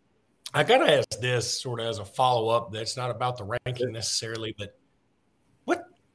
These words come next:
Speaker 1: what the heck is up with everybody's love affair with tight ends? Now, let, let,
Speaker 2: Right.
Speaker 1: as, as you were talking, I was like, "Okay, let me think about," and maybe you can educate me or remind me. Let me think about teams with great tight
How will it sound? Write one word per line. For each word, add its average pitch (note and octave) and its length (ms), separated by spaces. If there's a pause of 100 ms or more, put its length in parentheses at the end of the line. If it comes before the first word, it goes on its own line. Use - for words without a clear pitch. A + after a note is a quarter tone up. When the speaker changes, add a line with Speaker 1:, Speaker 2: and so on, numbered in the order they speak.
(200)
Speaker 1:
what - 180
the D#4+ 100
heck A#3+ 300
is C3+ 120
up C#3+ 180
with B2 200 (160)
everybody's C3+ 340
love A#2 200
affair A2 300
with G2 160
tight G2+ 240
ends? G2 420
Now, C3 80 (720)
let, D3+ 220
let, - 160
Speaker 2:
Right. - 80 (320)
Speaker 1:
as, D3+ 100
as D3 260
you C4 120
were G3+ 100
talking, E3+ 380
I C3 80
was B2 120
like, A#2 300 (680)
"Okay, C#3 480 (520)
let C3+ 80
me F3+ 100
think F3 220
about," D3 400 (360)
and B2+ 300
maybe D3+ 320
you E3 160
can E3 160
educate C3+ 320
me A2+ 240
or G#2+ 340
remind A#2+ 440
me. F#2+ 220 (840)
Let C3+ 80
me E3 80
think F3 180
about D3 240
teams D3 240
with B2 140
great C#3 260
tight B2+ 300